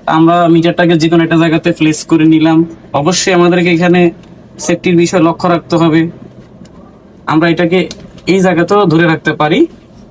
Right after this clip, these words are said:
Then আমরা দুইটা, যে কোনো দুইটা ফেজে, আমরা রেড এবং ইয়েলো ফেজে ভোল্টেজ কত শো করে, আগে আমরা ফোর ফোরটি দেখাবো, then আমরা সিঙ্গেল ফেজে যাব।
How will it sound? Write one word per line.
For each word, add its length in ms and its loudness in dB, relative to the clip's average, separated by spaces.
Then 200 0
আমরা 460 2
দুইটা, 400 -2
যে 180 0
কোনো 160 0
দুইটা 220 0
ফেজে, 220 -2
আমরা 200 0
রেড 340 0
এবং 260 0
ইয়েলো 300 2
ফেজে 420 0
ভোল্টেজ 320 0
কত 180 0
শো 240 0
করে, 220 -2
আগে 180 -2
আমরা 260 -2
ফোর 240 0
ফোরটি 240 0
দেখাবো, 440 2
then 200 2
আমরা 380 0
সিঙ্গেল 340 2
ফেজে 220 2
যাব। 280 -2